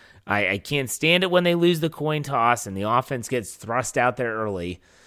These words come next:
And so I was sitting there, I'm like, "Okay, this is a good thing. This is a good thing." Well, what happened? The Bengals took the football, went right down the field, and scored a touchdown. And now all of a sudden, the offense is taking the field, and they're thinking, "Wow, that was pretty easy. We're already at a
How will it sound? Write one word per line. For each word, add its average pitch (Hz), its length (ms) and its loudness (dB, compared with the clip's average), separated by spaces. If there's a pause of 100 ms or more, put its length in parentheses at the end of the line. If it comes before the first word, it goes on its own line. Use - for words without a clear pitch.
(200)
And 151 320 2
so 160 180 6
I 160 100 10
was 151 140 4
sitting 175 140 -2
there, 175 100 2
I'm 160 60 0
like, 135 200 0
"Okay, 160 300 2
this 160 220 0
is 165 60 -10
a - 20 -6
good 185 180 0
thing. 196 280 0
This 98 120 -6
is - 60 -4
a 147 40 -2
good 151 200 2
thing." 170 200 -2
Well, 104 120 -2
what 131 100 4
happened? 120 560 2 (800)
The 120 220 2
Bengals 151 420 2
took 147 200 -4
the 147 80 -4
football, 123 500 4
went 104 240 -2
right 147 300 2
down 156 200 2
the 147 80 -2
field, 120 280 2
and 110 100 -4
scored 110 240 -2
a 101 60 -2
touchdown. 85 560 -4 (400)
And 127 160 2
now 180 220 10
all 208 100 8
of 147 80 2
a 131 40 0
sudden, 101 520 0 (320)
the 131 160 2
offense 147 560 4
is 113 100 -6
taking 120 340 0
the 98 80 -4
field, 147 560 4
and 123 200 -2
they're 131 100 4
thinking, 123 640 -4
"Wow, 101 600 0
that 110 180 2
was 101 180 -4
pretty 113 400 -6
easy. 117 260 2
We're 120 220 4
already 135 460 6
at 117 120 4
a 107 300 0